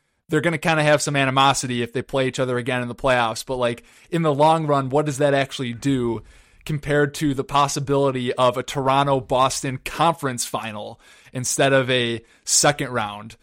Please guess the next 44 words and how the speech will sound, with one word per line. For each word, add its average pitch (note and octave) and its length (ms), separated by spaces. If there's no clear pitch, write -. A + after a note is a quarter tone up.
or, B2 320
you C3+ 140
know, A#2 120
or, B2+ 220
or C3+ 180
whatever? C3+ 300
Just, D3 240
just E3 160
having F#3+ 420
all F3+ 220
of D#3 80
those D#3+ 180
teams E3 220
advance C#3+ 540
in D3+ 40
the C3+ 60
first C3 240
round. B2 100
The B2 60
fact E3 200
either E3+ 240
Toronto F3 380
or E3 100
Tampa E3 420
gonna D#3+ 260
be D#3+ 120
eliminated D3+ 460
in C3 80
the C3+ 60
first C#3+ 320
round C#3 320
for C#3+ 160
sure, B2 520
uh, C3 400
kind G#3 300
of G3+ 80
a, E3+ 60
a D3+ 80
loss C3+ 580
for D3 120
the C#3 100
N C#3 100
H B2+ 220
L. - 280